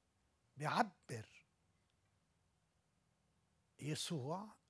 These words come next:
من خلال الكنيسة عن عمله الخلاصي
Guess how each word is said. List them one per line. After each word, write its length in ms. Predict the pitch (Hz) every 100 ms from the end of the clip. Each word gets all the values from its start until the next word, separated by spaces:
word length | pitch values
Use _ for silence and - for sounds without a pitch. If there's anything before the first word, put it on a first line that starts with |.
| _ _ -
من 240 | 110 220 214
خلال 520 | - 165 131 117 101
الكنيسة 800 | 113 - 175 175 202 - 214 220 _ _ _ _ _ _ _ _ _ _ _ _ _ _ _ _ _ _ _ _ - - -
عن 260 | 143 196 175
عمله 540 | 190 294 214 151 139
الخلاصي 1040 | 131 113 - 147 147 180 226 - 240 240